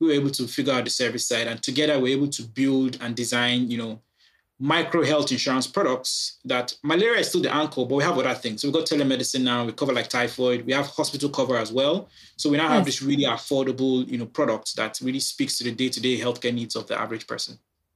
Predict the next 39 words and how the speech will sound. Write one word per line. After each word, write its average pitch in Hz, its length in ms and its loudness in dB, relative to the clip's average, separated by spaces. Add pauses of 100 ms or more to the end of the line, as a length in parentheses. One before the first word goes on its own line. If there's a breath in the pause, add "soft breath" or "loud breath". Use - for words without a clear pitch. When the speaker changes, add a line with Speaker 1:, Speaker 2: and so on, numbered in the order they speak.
(260)
Speaker 2:
Nice. 208 440 2
And 254 80 4
when 254 60 4
people 370 220 4
think 247 300 -2
about 190 400 0 (400)
Wella 180 240 4
Health, 156 320 2
like, 156 140 -4
what 196 220 4
is, 214 340 2 (520)
what 220 220 4
is 214 140 2
the 196 100 6
organization 185 480 4
built 165 240 2
around? 156 220 2
What 160 140 4
is 165 100 0
its 160 240 -2
product? 156 580 0 (260 soft breath)
Uh, 170 120 0
just 240 100 0
from 294 120 4
looking 254 180 4
at - 20 6
your 185 100 4
website, 165 300 2
it 160 60 4
looks 170 180 2
like 160 220 0 (160 soft breath)
you're 226 80 4
not 262 100 4
an 254 100 4
insurance 202 320 2
company 160 340 0
because 170 280 -2
you 165 60 -2
partner 160 420 0